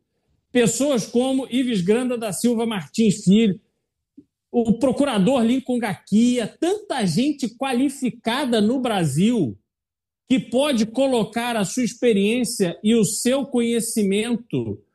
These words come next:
para escrever uma Constituição olhando para o futuro do Brasil, e aí sim pegar esse texto e submeter a uma chancela do Congresso Nacional.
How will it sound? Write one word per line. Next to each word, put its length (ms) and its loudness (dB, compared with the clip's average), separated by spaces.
para 200 2
escrever 760 2
uma 220 -2
Constituição 1040 -2
olhando 580 2
para 200 -2
o 40 0
futuro 640 2
do 120 2
Brasil, 760 0
e 140 2
aí 300 0
sim 320 -2
pegar 540 -4
esse 300 0
texto 640 -2
e 80 4
submeter 720 2
a 40 0
uma 160 0
chancela 1000 -2
do 180 4
Congresso 540 0
Nacional. 720 -4